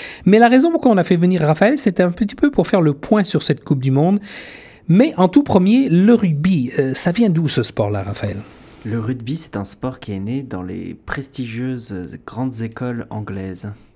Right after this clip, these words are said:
Speaker 2: Il faut imaginer, euh, un campus anglais qui ressemble un petit peu au campus de, de l'Université de Toronto, avec des vieilles pierres, des grands, euh, clochers comme ça, et puis, euh,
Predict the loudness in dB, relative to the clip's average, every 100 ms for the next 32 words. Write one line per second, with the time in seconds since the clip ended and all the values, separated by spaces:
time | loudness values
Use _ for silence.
0 | _ -20 -20 -20 -16 -10 -8 -6 -4 -6
1 | -4 -4 -4 -4 -6 -10 -14 -18 -20 _
2 | -10 -8 -8 -10 -10 -10 -8 -10 -8 -8
3 | -6 -6 -6 -8 -12 _ -8 -8 -6 -6
4 | -6 -8 -8 -8 -8 -10 -10 -8 -8 -8
5 | -10 -10 -10 -8 -10 -10 -8 -8 -8 -8
6 | -8 -6 -8 -8 -8 -10 -10 -20 -20 -20
7 | _ _ _ -10 -8 -6 -8 -6 -8 -8
8 | -6 -4 -4 -6 -10 -8 -6 -4 -4 -6
9 | -6 -8 -12 -12 -8 -8 -6 -6 -6 -6
10 | -10 -8 -6 -6 -6 -10 -8 -6 -6 -8